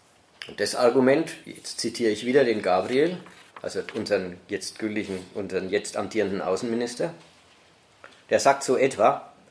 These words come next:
in der Welt des einundzwanzigsten Jahrhunderts, in der Großmächte wie die U S A, China und Russland das Sagen haben,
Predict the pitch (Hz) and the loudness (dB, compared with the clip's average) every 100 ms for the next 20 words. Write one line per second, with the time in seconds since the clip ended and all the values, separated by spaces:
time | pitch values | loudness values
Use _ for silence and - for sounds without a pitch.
0 | _ _ - - 135 123 120 190 180 - | _ _ -16 2 6 8 10 8 6 0
1 | 170 175 160 156 156 147 160 - 147 135 | 2 2 2 4 2 2 -4 0 4 6
2 | 131 117 92 90 - 120 107 - 131 185 | 6 4 2 0 -4 2 4 6 6 6
3 | 160 156 160 156 139 127 123 117 104 98 | 6 2 4 -2 -2 -2 -2 2 2 0
4 | - 123 175 175 147 165 175 175 127 113 | 4 6 6 4 -4 0 4 4 2 0
5 | 127 143 160 160 160 127 110 107 135 135 | -2 2 4 4 2 2 4 4 4 4
6 | 104 98 131 | 6 4 2